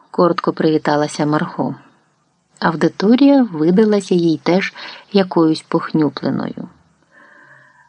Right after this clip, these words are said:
Я нарешті перевірила ваші роботи з минулого тижня. Особливих емоцій ця заява не викликала.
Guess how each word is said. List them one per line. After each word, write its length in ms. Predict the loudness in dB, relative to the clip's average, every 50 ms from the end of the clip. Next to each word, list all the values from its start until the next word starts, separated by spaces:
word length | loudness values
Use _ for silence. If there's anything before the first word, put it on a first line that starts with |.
| _ _ _ 2 4
Я 120 | 6 6 8
нарешті 540 | 6 4 4 2 0 -2 -2 -2 -2 -2
перевірила 680 | 0 2 4 2 2 2 2 2 2 4 4 4 4 2
ваші 480 | 2 2 2 2 2 2 2 0 0
роботи 560 | 2 0 -2 -2 0 2 2 2 4 4 2
з 40 | 2
минулого 640 | 2 0 -2 -2 -2 0 0 2 0 0 0 -2 -4
тижня. 580 | -2 -2 -4 -2 -4 -4 -6 -6 -6 -6 -8 -12 -18 _ _ _ _ _ _ _ _ _ _ _ _ _ _ _ _ _ _ _ _ _ _ _ _
Особливих 760 | -2 -2 -2 0 0 0 0 0 0 0 -2 -4 -4 -4 0
емоцій 540 | 2 4 6 6 6 4 4 4 2 2 2
ця 200 | 2 0 0 0
заява 480 | 0 0 -2 0 0 0 0 2 2 2
не 180 | 2 0 -2
викликала. 640 | -2 -4 -6 -6 -4 -6 -6 -6 -6 -8 -8 -8 -10